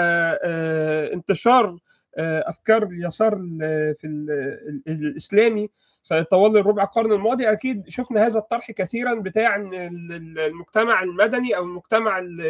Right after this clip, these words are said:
الشرعي أو أي مجتمعات هو عمال يجيب، بيدور حوالين الفكرة دي، فكرة إن هناك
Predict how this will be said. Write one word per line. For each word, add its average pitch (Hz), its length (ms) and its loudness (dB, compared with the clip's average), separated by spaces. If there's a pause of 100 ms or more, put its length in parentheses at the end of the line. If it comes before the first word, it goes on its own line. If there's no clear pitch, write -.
(200)
الشرعي 226 540 2 (320)
أو 185 180 4
أي 262 200 4
مجتمعات 208 640 0
هو 214 100 8
عمال 208 380 2
يجيب، 196 400 -6
بيدور 185 480 2
حوالين 220 320 4
الفكرة 214 340 2
دي، 175 120 -6
فكرة 226 360 0
إن 190 120 -2
هناك 202 500 2